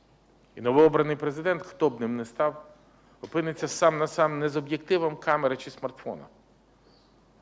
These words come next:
а з досвідченим, підкреслюю, досвідченим і безкомпромісним ворогом. Керівником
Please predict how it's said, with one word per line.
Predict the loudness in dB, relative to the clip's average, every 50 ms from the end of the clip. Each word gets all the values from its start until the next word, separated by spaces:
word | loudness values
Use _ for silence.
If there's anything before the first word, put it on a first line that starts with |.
| _ _
а | -6 -6
з | -6 -8
досвідченим, | -8 -10 -10 -10 -8 -8 -10 -10 -10 -10 -10 -10 -10 -10 -14 -16 -20 _ _ _ _ _ _ _ _ _ _ _ _ _ _ _ _ _ _ _ _ _ _ _
підкреслюю, | -20 -20 -10 -4 -2 -2 -2 -4 -8 -12 -12 -12
досвідченим | -10 -10 -10 -10 -10 -10 -10 -12 -12 -10 -12 -12 -12 -14 -14 -18 -20 _ _ -20 -20 -20 -20 _
і | -20 -18 -18 -6 -4
безкомпромісним | -4 -4 -4 -6 -8 -10 -8 -8 -10 -10 -8 -10 -14 -12 -12 -12 -10
ворогом. | -10 -10 -12 -12 -14 -20 -20 -20 -20 -20 _ _ _ _ _ _ _ _ _ _ _ _ _ _ _ _ -20 _ _ _ _ _ _ _ _ _ _ _ _ _ _ _ _ _ _ _ _ _ _ _ _ _ _ -6
Керівником | -4 -4 -4 -4 -6 -6 -4 -6 -6 -6 -6